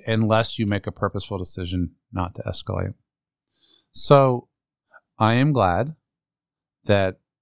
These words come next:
four hundred and forty thousand people decided to get in that conversation with me. I don't regret it. I think I said the right thing. Um, I believe it. I think it's my job as a Christian ethicist to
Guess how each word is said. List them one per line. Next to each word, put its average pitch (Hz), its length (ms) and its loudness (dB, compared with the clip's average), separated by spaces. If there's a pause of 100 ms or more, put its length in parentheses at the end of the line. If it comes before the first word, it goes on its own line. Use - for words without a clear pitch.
(640)
four 101 320 4
hundred 95 180 -2
and 90 100 -8
forty 95 240 -2
thousand 90 400 -6
people 95 300 -8
decided 98 360 0
to 98 60 -10
get 95 160 -6
in 95 140 -2
that 90 160 -2
conversation 95 600 -4
with 90 180 -6
me. 92 120 -2
I 95 120 0
don't 120 220 0 (400)
regret 104 420 0
it. - 220 -8
I 98 80 -4
think 101 220 -8
I 92 120 -4
said 104 260 -8
the 98 80 -4
right 90 200 -6
thing. 107 260 -2 (960)
Um, 98 380 0
I 95 100 -8
believe 101 360 -4
it. 120 120 0
I 90 100 -8
think - 240 -8
it's - 140 -10
my 98 200 -2
job 95 440 0
as 95 140 -2
a 98 60 -12
Christian 95 320 -6
ethicist 98 580 -2
to 92 200 0